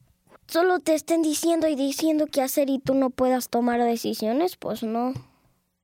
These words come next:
Eso estaría bien aburrido. Así que,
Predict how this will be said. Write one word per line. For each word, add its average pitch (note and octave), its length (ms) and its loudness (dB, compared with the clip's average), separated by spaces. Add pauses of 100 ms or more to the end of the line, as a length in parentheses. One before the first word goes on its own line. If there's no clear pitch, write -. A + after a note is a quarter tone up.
(960)
Eso B3+ 240 -6
estaría A3+ 480 -2
bien C4+ 540 2
aburrido. B3+ 560 -6 (3000)
Así B3 260 -2
que, A3+ 380 0